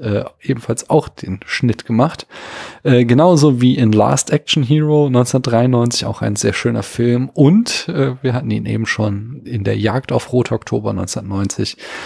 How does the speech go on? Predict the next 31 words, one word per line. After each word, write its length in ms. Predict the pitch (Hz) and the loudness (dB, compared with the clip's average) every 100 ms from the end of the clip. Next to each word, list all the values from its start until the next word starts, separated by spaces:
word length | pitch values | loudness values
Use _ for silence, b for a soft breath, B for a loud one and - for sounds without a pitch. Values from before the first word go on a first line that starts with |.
| B B | B B
war 240 | 101 101 | 0 2
er 200 | 113 - | 2 0
auch 260 | 104 98 - | 0 0 -2
fürs 280 | - 104 - | -6 -6 -4
Editieren 560 | - 104 - 120 - | -4 -2 -2 -4 -4
zuständig. 760 | - - - - - - - - | -6 -6 -8 -10 -12 -14 -14 -12
Auch 300 | - 139 156 - | -2 0 2 2
bei 220 | 139 135 | 2 4
der 240 | 131 127 | 4 4
Musik 520 | 143 131 120 143 214 | 6 4 6 4 6
ist 280 | 190 - - 190 170 | 4 2 0 -2 0
ein 280 | 156 156 143 B B | 2 2 -2 B B
nicht 200 | 165 160 | 2 4
Unbekannter 920 | 170 175 165 170 175 185 180 170 170 | 4 4 2 2 2 4 4 4 2
am 140 | 160 | 0
Start 380 | 156 - 160 156 | 0 2 0 0
gewesen, 400 | 156 151 156 143 | -2 2 4 4
nämlich 280 | 143 131 - | 4 4 2
Mark 540 | 123 110 143 170 - 147 | 2 4 4 0 -2 0
Men-, 460 | 135 143 147 139 | 2 2 -2 -4
ich 140 | 127 - | -4 0
weiß 160 | 120 | 0
nicht, 80 | 120 | 0
wie 20 | |
man 140 | 117 117 | -2 -2
ausspricht, 560 | 123 113 - 113 - | -4 -4 -4 -4 -4
Mark 300 | 104 127 - | -4 -4 -2
Mancina 760 | 135 120 - - 190 202 202 185 | -2 -2 -2 -2 2 2 2 2
oder 140 | 135 | 0
Mark 240 | 117 117 131 | 0 0 0
Mancina. 840 | 117 120 - 196 190 190 190 196 | -2 -2 -2 2 4 4 4 2